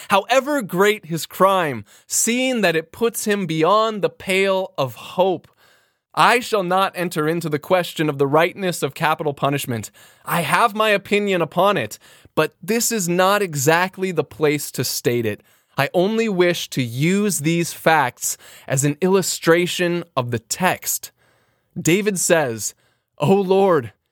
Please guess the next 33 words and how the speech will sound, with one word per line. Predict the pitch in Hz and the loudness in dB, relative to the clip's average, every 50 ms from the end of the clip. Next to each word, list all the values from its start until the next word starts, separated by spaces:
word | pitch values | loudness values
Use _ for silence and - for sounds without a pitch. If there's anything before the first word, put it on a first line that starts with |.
| _ _ _ | _ _ _
hear | _ - - - 226 233 233 233 226 208 | _ -10 -2 0 2 2 4 4 4 4
my | 185 175 156 151 | 4 2 0 2
own | - 180 185 190 196 190 175 | 2 2 2 2 0 -2 -2
confession. | - 170 151 139 - - 170 175 - - 147 123 107 101 _ _ _ _ _ _ _ - | -2 -4 -4 -2 0 0 0 0 0 -2 -4 -4 -4 -8 _ _ _ _ _ _ _ -4
Against | - 143 139 135 185 190 185 - - - | -4 -2 0 2 2 2 2 0 -4 -6
you, | 147 139 151 185 214 220 226 220 202 175 135 110 - _ _ _ - | -6 -4 -2 0 0 2 2 2 0 0 -2 -4 -10 _ _ _ -10
you | 131 131 160 202 226 240 240 214 - - | -4 0 0 2 2 0 -2 -4 -6 0
only | - 175 185 196 208 214 208 190 170 143 123 104 104 - | 2 2 4 4 2 0 0 0 0 -2 -2 -6 -8 -4
have | - 165 160 165 | -2 0 0 2
I | 160 151 | 0 0
sinned. | 135 - - - - 190 202 208 202 190 165 139 113 - - _ - - - - _ _ - | -2 -4 -4 -2 2 2 4 4 4 0 0 -2 -4 -6 -10 _ -20 -20 -20 -20 _ _ -2
And | 165 185 156 120 - | 0 0 0 0 0
by | 180 180 202 220 233 | 0 2 2 2 2
my | 226 220 208 185 180 - - | 2 2 2 0 0 -2 -2
own | 196 208 214 220 226 | 0 0 0 0 -2
confession, | 214 - 190 175 - - 202 202 208 - - 190 170 151 - - - 175 151 | -2 -2 -4 -4 0 2 2 2 2 2 0 -2 -2 -2 -4 -8 -14 -6 -2
you | 160 208 262 277 277 | 0 0 2 0 0
would | 262 262 247 190 165 | 0 0 0 0 -2
be | 214 214 196 | -2 -2 -2
justified | 151 120 127 135 165 202 226 226 - - - 220 - - 196 196 196 196 196 202 185 175 _ _ _ - | -4 -4 -4 0 2 2 2 0 -4 0 0 0 2 2 0 2 2 2 0 0 -2 -6 _ _ _ -2
when | 147 151 165 170 | -2 0 0 0
you | 170 175 151 | 0 -2 -2
speak | - - - - - 226 220 226 214 - - - - _ - _ | -2 -6 -8 -6 0 0 2 2 2 -2 -6 -14 -20 _ -20 _
and | - - 160 170 156 - - | -6 -2 -2 -2 -2 -4 -8
clear | - - - 240 247 240 240 226 208 196 180 160 143 135 - | -14 -4 -2 -2 0 0 2 2 2 2 0 -2 -4 -6 -8
when | - 156 175 196 196 | -4 -2 0 0 0
you | 185 185 170 | -2 -2 -4
judge. | 143 127 120 151 165 170 170 165 151 135 113 - - _ _ _ _ _ _ _ - | -4 -2 2 2 4 4 4 2 0 -2 -6 -14 -16 _ _ _ _ _ _ _ 0
And | 190 185 190 185 | 0 2 2 2
Lord, | 196 208 220 233 226 208 180 | 2 4 4 4 2 0 0
there | 170 180 185 180 | 0 0 0 0
is | 165 | -2
something | - - 233 226 202 - 208 185 | -2 -2 -2 -2 -2 -4 -4 -6